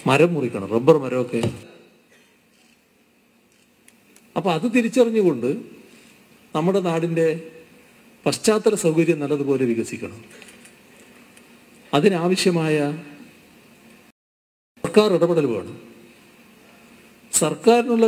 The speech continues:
വിഷമം നമ്മുടെ സംസ്ഥാനത്തിന് ധനശേഷി കുറവാണല്ലോ. അപ്പോൾ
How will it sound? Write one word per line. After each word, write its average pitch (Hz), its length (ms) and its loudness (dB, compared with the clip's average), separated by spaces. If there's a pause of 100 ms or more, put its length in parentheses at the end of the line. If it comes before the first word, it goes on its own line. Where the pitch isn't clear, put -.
വിഷമം 170 320 0 (1900)
നമ്മുടെ 185 320 2
സംസ്ഥാനത്തിന് 170 680 0 (1400)
ധനശേഷി 185 640 2
കുറവാണല്ലോ. 139 540 -2 (2250)
അപ്പോൾ 170 160 4